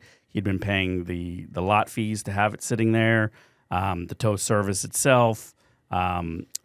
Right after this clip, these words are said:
uh, all of that had, because this was from a third party. It wasn't his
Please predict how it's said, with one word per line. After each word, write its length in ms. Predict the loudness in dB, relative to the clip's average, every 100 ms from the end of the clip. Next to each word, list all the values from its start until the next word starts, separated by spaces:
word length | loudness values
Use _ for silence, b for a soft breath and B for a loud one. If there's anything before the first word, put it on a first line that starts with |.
| _
uh, 220 | -4 -4 -2
all 180 | 4 6
of 80 | 6
that 200 | 4 4
had, 460 | 2 -2 -2 -6 -4
because 540 | -2 0 0 -2 -6 _
this 360 | -12 -6 -4 -2
was 220 | -2 -2
from 600 | -4 -2 0 -2 -6 -8 -12
a 80 |
third 260 | -4 -2 0
party. 260 | 0 0 -2
It 80 | -4
wasn't 280 | -4 -4 -2
his 360 | -2 -2 -4